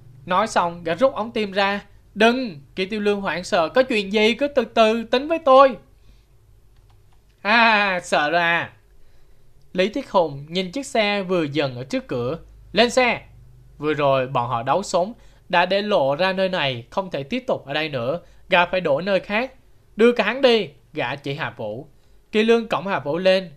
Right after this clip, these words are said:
đi tới trước cửa xe kia. Lý Thiết Hùng cũng lên xe, chiếc xe nhanh chóng chạy đến một đầu khác của thị trấn.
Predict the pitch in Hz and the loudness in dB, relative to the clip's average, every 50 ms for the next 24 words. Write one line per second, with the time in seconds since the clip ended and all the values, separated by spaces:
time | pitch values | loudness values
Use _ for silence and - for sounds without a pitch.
0 | - _ _ - 165 165 156 147 143 147 180 170 - 233 247 240 - 151 139 127 | -20 _ _ -4 -2 -2 -2 -4 -4 -6 -6 -4 -2 -4 -4 -4 -6 -8 -10 -6
1 | - 175 160 151 151 147 147 165 156 151 143 135 135 - _ _ _ - - _ | -2 -2 0 0 -2 -2 -2 -2 0 0 -2 -4 -6 -12 _ _ _ -20 -20 _
2 | _ _ _ - 226 254 240 320 - - 226 202 175 165 160 - 147 143 170 208 | _ _ _ 0 2 2 2 0 -2 0 0 0 0 0 -4 -6 -6 -4 -4 -6
3 | 214 208 - 214 196 190 196 196 190 - _ _ _ - 220 214 - - 170 143 | -6 -4 -2 0 0 2 0 -2 -4 -8 _ _ _ -10 -10 -6 -2 -2 -2 -2
4 | 143 139 139 139 143 - 135 139 175 220 233 - - 196 165 160 175 208 233 254 | -4 -8 -10 -10 -8 -8 -8 -8 -10 -12 -8 -4 -2 0 2 2 0 0 0 -2
5 | 214 - - - 170 151 143 - - 202 233 285 294 - 175 160 - 135 - - | -4 -4 -2 -2 -2 -2 -2 -6 -6 -6 -6 -6 -6 -6 -8 -8 -6 -10 -6 -4
6 | 156 160 170 214 | -4 -4 -4 -6